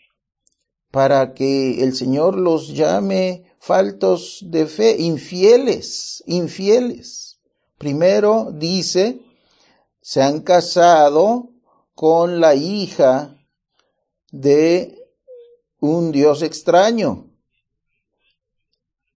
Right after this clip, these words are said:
¿Y qué significa esto? ¿E-, e-, será,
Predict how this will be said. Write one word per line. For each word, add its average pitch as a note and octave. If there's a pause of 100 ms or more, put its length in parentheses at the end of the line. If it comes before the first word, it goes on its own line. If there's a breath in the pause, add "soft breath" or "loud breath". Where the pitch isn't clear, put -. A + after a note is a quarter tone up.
(140)
¿Y D#3+
qué G3
significa G#3+ (840)
esto? G3+
¿E-, C#3+
e-, C#3
será, D3+